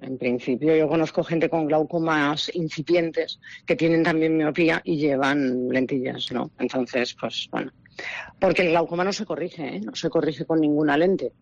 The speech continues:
Es, no es una enfermedad refractiva,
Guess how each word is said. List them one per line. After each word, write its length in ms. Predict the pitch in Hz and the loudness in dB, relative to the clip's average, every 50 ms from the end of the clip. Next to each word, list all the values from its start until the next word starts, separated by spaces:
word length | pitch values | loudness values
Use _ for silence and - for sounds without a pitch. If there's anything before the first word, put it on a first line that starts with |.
| _ _ _ | _ _ _
Es, 240 | - 131 143 - - | -2 -2 -2 0 2
no 160 | 160 165 170 | 2 4 4
es 160 | 180 170 - | 4 2 2
una 480 | 185 196 190 185 180 170 160 151 156 156 | 2 2 4 4 4 2 2 2 0 -2
enfermedad 480 | 165 165 - - 165 160 160 151 175 170 | -4 -6 -6 -6 -6 -6 -2 -2 -2 -2
refractiva, 640 | - 170 - 156 143 - - 202 208 185 143 117 | -2 -4 -4 -6 -8 -6 -4 -4 -2 -2 -4 -4